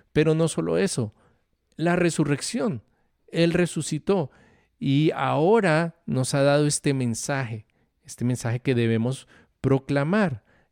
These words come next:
que hay salvación en él y que esa muerte que él sufrió tenía un, un objetivo. Y a raíz de esto, pues las personas escuchan,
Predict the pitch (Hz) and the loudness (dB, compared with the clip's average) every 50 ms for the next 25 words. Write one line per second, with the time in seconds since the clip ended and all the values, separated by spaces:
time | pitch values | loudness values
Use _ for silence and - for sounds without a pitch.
0 | _ _ - 120 117 107 107 117 117 - - 165 165 147 143 127 110 - - 139 | _ _ -8 -8 -6 -4 -4 -4 -6 -4 -4 -4 -4 -2 -2 -4 -6 -6 -6 -4
1 | 127 123 131 - - 131 113 107 110 139 170 175 131 101 - - - - - _ | -4 -4 -4 -6 -6 -4 -4 -2 -2 -2 -2 -2 -4 -6 -10 -14 -20 -20 -20 _
2 | _ _ _ _ 247 131 127 127 123 127 123 117 - - _ _ _ - 120 120 | _ _ _ _ -4 0 0 2 2 0 0 -2 -6 -12 _ _ _ -4 -4 -4
3 | 127 - - _ _ _ _ _ _ _ - 147 143 156 151 - 175 180 170 165 | -4 -8 -12 _ _ _ _ _ _ _ -4 0 0 0 2 0 0 0 2 2
4 | 156 160 165 180 208 220 - 180 151 - 135 117 - - 123 - - 131 123 - | 2 2 2 2 2 0 -2 -4 -4 -4 -6 -6 -6 -8 -10 -6 -4 -4 -4 -4
5 | - 123 120 113 110 113 117 120 120 139 135 123 117 120 110 - 104 107 - - | -6 -6 -4 -2 -2 -2 -2 -2 -2 -2 -2 -2 -2 -2 -4 -6 -10 -10 -8 -6
6 | 175 180 143 123 - - - - _ _ _ _ _ _ _ _ - 139 143 135 | -6 -6 -6 -8 -12 -18 -20 -20 _ _ _ _ _ _ _ _ 0 2 2 2
7 | 127 - 131 123 127 135 143 170 185 170 - - 190 196 156 117 - 123 - - | 2 2 0 0 0 0 2 2 2 2 2 0 0 0 -2 -2 -2 -4 -6 -6
8 | 127 - - - 135 156 170 - 220 - - - 190 185 - - - 160 190 233 | -8 -6 -6 -4 -4 -4 -2 -2 -4 -4 -4 -2 -2 -2 -2 0 -2 -2 -2 -2
9 | - | -6